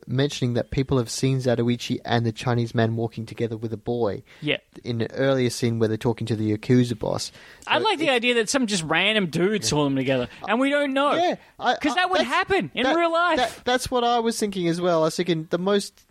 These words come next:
Speaker 1: plausible explanation is that he's not as smart as he thinks he is. People saw him walking there. People saw him walking from the farm. Two and two together. Let's get some money.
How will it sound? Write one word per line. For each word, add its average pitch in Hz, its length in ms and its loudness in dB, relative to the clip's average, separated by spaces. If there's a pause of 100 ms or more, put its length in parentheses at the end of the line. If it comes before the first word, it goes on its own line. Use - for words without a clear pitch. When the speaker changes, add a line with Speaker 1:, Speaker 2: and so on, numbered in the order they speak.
Speaker 1:
plausible 175 500 2
explanation 147 580 0
is 123 180 -2
that 123 240 2
he's 175 200 -2
not 208 100 2
as 190 100 0
smart 190 220 2
as 165 100 2
he 175 100 0
thinks 220 240 -2
he 123 180 2
is. 131 220 -4 (100)
People 202 240 0
saw 208 180 2
him 175 60 0
walking 180 280 2
there. 151 200 4
People 170 240 0
saw 170 140 2
him 160 100 0
walking 165 240 2
from 156 160 2
the 143 80 0
farm. 147 380 2 (180)
Two 185 120 2
and 175 80 0
two 151 120 2
together. 131 400 0 (240)
Let's 156 260 0
get 143 240 0
some 139 120 -6
money. 131 280 0